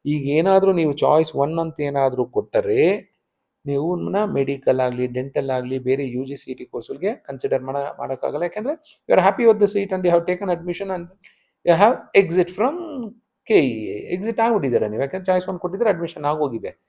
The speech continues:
ಹಾಗಾಗಿ ನಿಮ್ಗೆ ಯು ಜಿ ನೀಟ್ ಸೀಟ್ ಹಂಚಿಕೆಗೆ ಪರಿಗಣಿಸುವುದಿಲ್ಲ ಅಂತ ಹೇಳ್ತಾ ಇದ್ದಾರೆ. So ಹಂಗಾದಾಗ ಏನ್ ಮಾಡ್ಬೇಕು? ಚಾಯ್ಸ್ ಟೂ ಕೊಡ್ಬೇಕಾಗತ್ತೆ.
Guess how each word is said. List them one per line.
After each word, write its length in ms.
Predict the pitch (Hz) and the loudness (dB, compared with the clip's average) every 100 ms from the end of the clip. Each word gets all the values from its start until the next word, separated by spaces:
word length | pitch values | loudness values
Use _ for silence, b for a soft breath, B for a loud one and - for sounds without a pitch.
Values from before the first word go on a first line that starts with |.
| _ _ _ | _ _ _
ಹಾಗಾಗಿ 420 | 156 170 170 190 | -4 0 0 0
ನಿಮ್ಗೆ 380 | 175 170 233 202 | -4 -2 -2 0
ಯು 140 | 160 | -2
ಜಿ 120 | 160 | -2
ನೀಟ್ 320 | 165 156 156 156 | -2 -4 -4 -6
ಸೀಟ್ 220 | 147 135 | -6 -8
ಹಂಚಿಕೆಗೆ 400 | 139 135 147 185 | -10 -10 -6 -4
ಪರಿಗಣಿಸುವುದಿಲ್ಲ 880 | 151 139 143 143 123 127 123 123 160 | -2 -2 -2 -4 -6 -8 -8 -6 -6
ಅಂತ 120 | 214 | -4
ಹೇಳ್ತಾ 240 | 160 131 110 | -4 -2 -6
ಇದ್ದಾರೆ. 540 | 98 95 120 98 _ _ _ _ | -6 -8 -8 -8 _ _ _ _
So 80 | 180 | 0
ಹಂಗಾದಾಗ 360 | 170 170 165 170 | 2 2 2 2
ಏನ್ 160 | 214 | 0
ಮಾಡ್ಬೇಕು? 360 | 196 190 196 269 | 2 0 0 -2
ಚಾಯ್ಸ್ 340 | 269 240 - | 2 2 2
ಟೂ 100 | - | -4
ಕೊಡ್ಬೇಕಾಗತ್ತೆ. 960 | 131 92 85 - 82 _ _ _ _ _ | -6 -8 -10 -16 -20 _ _ _ _ _